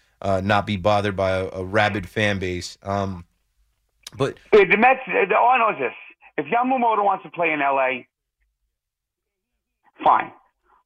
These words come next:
Speaker 2: But the Mets better not be over, under,
Speaker 1: You wanna
Speaker 2: under
Speaker 1: know
Speaker 2: bid.
Speaker 1: that, yeah, you wanna know that, okay, Steve Cohen flew all the way out there and did have a,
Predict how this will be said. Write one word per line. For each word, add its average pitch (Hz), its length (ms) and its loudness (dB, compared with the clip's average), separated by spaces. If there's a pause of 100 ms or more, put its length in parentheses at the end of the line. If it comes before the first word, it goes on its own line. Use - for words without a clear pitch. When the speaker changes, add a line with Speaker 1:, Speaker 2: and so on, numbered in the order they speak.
Speaker 2:
But 151 180 2
the 170 200 4
Mets 196 260 0
better 180 180 0
not 160 200 -2
be 147 120 -2
over, 131 480 0
under, 139 500 -2 (1120)
Speaker 1:
You 156 120 -10
wanna 160 200 2
Speaker 2:
under 143 140 2
Speaker 1:
know 143 80 0
Speaker 2:
bid. - 100 2
Speaker 1:
that, 131 180 -6
yeah, 120 140 -4
you 131 160 -8
wanna 147 180 -2
know 135 200 -4
that, 120 180 -6
okay, 127 300 -4
Steve 151 360 -10
Cohen 143 260 -2
flew 156 220 -6
all 143 100 -2
the 139 80 -8
way 131 160 -4
out 147 240 -2
there 175 300 -4 (340)
and 127 180 -6
did 127 340 -4 (120)
have 117 260 -2
a, 107 60 -6